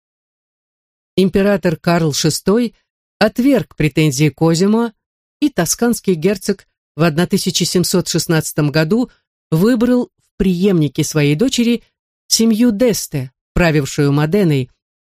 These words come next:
имея намерение таким образом создать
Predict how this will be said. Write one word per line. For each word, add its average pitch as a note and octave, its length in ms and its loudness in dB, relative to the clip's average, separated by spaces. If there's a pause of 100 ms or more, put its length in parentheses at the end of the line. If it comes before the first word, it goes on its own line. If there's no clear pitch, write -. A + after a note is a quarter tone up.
(120)
имея D3+ 320 4
намерение G3+ 540 2
таким F3+ 280 -2
образом F#3 460 0 (200)
создать F3 540 0